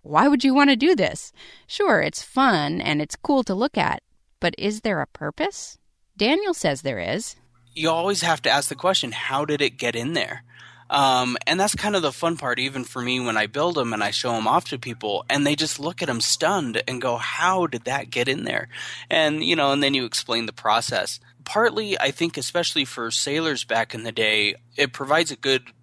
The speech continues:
Speaker 2: protection for these little tiny models.
Speaker 1: Daniel has built over fifty model ships in the past four years.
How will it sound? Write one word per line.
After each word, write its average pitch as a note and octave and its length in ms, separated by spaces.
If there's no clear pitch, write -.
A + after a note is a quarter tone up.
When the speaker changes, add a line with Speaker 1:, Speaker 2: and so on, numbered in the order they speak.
Speaker 2:
protection A#2+ 580
for A2 180
these G#2 200
little A2+ 220
tiny G#2 300
models. - 500
Speaker 1:
Daniel C#4 420
has E4 240
built E3 340
over E3+ 260
fifty - 460
model A3+ 340
ships - 420
in F3 80
the E3+ 80
past F3 400
four G3+ 320
years. - 500